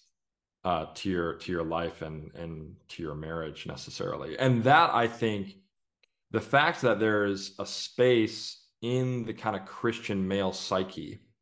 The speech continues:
for men, a man to describe all, all women as potential threats, um, shows so clearly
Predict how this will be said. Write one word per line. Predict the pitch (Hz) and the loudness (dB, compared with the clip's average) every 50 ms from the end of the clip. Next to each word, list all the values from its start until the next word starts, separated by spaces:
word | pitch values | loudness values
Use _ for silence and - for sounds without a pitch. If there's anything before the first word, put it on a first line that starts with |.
| _ _ _ _ _ _ _ _ _ _ _ _ _ _ _ _ _ _ _ _ _ _ _ _ _ _ _ _ _ _ _ | _ _ _ _ _ _ _ _ _ _ _ _ _ _ _ _ _ _ _ _ _ _ _ _ _ _ _ _ _ _ _
for | - 120 120 120 113 | 6 8 8 8 8
men, | 107 101 101 104 104 107 107 107 104 104 104 104 101 - - - | 6 2 2 2 2 2 0 0 -2 -2 -4 -6 -6 -10 -6 -4
a | 107 107 | -2 0
man | 104 104 104 104 104 | 2 2 2 0 0
to | 104 - 101 | -2 -2 -2
describe | 95 95 - - 104 98 95 92 - - | -2 -2 0 2 6 6 6 4 2 -2
all, | - 90 101 101 101 98 98 98 - - - _ _ | 0 4 4 6 6 4 2 -2 -6 -12 -20 _ _
all | 101 107 110 113 113 110 104 98 | 4 6 8 8 8 6 4 0
women | 95 95 92 92 95 98 98 92 92 92 90 90 - - _ | -2 -4 -6 -6 -6 -6 -4 -4 -6 -6 -8 -10 -12 -10 _
as | 98 95 95 98 95 90 87 - | -2 0 2 2 0 0 -4 -8
potential | - _ - 87 - - 87 87 - 85 78 | -10 _ -12 -10 -8 -8 -8 -6 -6 -6 -6
threats, | - - - 87 85 78 71 - - - - - - _ _ _ _ _ _ _ _ _ _ _ _ _ _ _ _ _ _ _ _ _ | -8 -12 -6 -4 -4 -4 -6 -10 -12 -14 -14 -14 -16 _ _ _ _ _ _ _ _ _ _ _ _ _ _ _ _ _ _ _ _ _
um, | 101 98 95 90 87 87 85 82 - - - _ _ _ _ _ _ _ _ _ _ _ _ _ _ | 2 2 4 2 0 -2 -6 -10 -14 -16 -20 _ _ _ _ _ _ _ _ _ _ _ _ _ _
shows | - - - - 135 143 147 139 120 101 95 - | -6 -4 2 6 8 8 10 10 8 6 2 -2
so | - - 127 147 | 2 4 6 6
clearly | 156 - - - 120 143 151 101 - - - - - | 6 4 0 -2 0 0 0 -2 -4 -8 -14 -16 -18